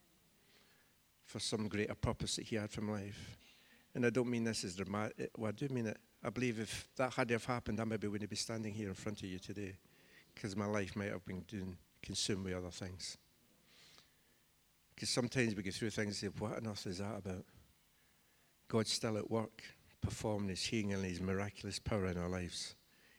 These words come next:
Even stuff we don't understand, sometimes we go through it. But he's at work in our lives. This was a new day. It was the third day. It was a day of miracles.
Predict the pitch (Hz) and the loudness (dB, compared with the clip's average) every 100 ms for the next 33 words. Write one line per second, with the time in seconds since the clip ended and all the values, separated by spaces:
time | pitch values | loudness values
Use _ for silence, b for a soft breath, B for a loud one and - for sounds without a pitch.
0 | b b - 120 110 101 - 107 - 92 | b b 4 6 6 4 4 2 2 4
1 | 107 101 98 - 107 101 92 87 - - | 4 4 4 2 4 4 4 0 -4 -10
2 | - - - - 117 - 113 101 92 90 | -16 -8 0 4 4 6 4 4 2 0
3 | - 98 85 82 - - b b b b | 0 0 0 -2 -12 -20 b b b b
4 | b b b b b b b _ _ _ | b b b b b b b _ _ _
5 | - 98 95 87 - 104 - 95 87 87 | -4 0 2 0 2 0 0 0 0 0
6 | 85 - - - - - - - _ _ | -4 -6 -8 -10 -16 -20 -20 -20 _ _
7 | b b b b b _ 120 107 98 95 | b b b b b _ 0 2 4 2
8 | 92 95 101 92 82 - - - - 98 | 4 4 4 2 0 -8 -20 -6 -2 0
9 | 95 92 107 90 98 87 80 - - _ | 0 0 0 0 2 2 0 -8 -20 _
10 | b b b b b - 90 95 95 85 | b b b b b -4 -2 0 2 2
11 | 87 87 - 87 - - | 2 0 0 -2 -2 -6